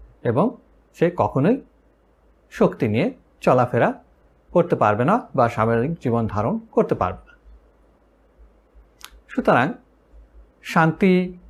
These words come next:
বা সুখ স্বাচ্ছন্দ্য বলতে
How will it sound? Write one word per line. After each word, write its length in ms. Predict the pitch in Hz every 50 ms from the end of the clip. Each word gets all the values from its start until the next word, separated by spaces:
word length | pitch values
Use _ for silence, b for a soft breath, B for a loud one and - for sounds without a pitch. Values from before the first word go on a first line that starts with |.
| - - _ _ _ _ 139
বা 220 | 123 135 131 123 120 120 120 117 120 139 - - _ _ _ _ _ _ _ _ _ _ _ _ _ _ _ _ _ _ _ _ _ _ _ _ _ _ _ _ _ _ _ _ _ _ _ _ _ _ _ _ - - _ _ _ _ _ _ _ - - _ _
সুখ 300 | - - 196 180 180 180
স্বাচ্ছন্দ্য 720 | - 151 151 - - - 196 170 131 117 117 170 233 - b b b b b -
বলতে 560 | 151 147 147 147 147 160 135 135 135 139 135